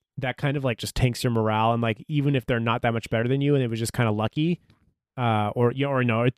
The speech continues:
it, things just went their way that time, then, like, you start to kind of fall apart,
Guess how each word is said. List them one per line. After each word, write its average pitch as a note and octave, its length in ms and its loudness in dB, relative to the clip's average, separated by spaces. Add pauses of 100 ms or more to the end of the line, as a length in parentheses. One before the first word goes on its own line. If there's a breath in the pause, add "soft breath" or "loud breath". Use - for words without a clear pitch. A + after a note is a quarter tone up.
it, D3 180 -2
things C3+ 200 0
just A#2 160 -2 (300)
went B2 280 -2
their A#2+ 180 2
way A2 220 -2
that A#2+ 180 0
time, C3+ 360 0 (100)
then, A#2+ 200 2
like, G#2+ 300 -4 (400)
you C3 100 -2
start A#2 340 2
to A#2+ 180 0
kind A#2+ 180 -2
of A2 80 -2
fall A#2 220 2
apart, G2 400 -2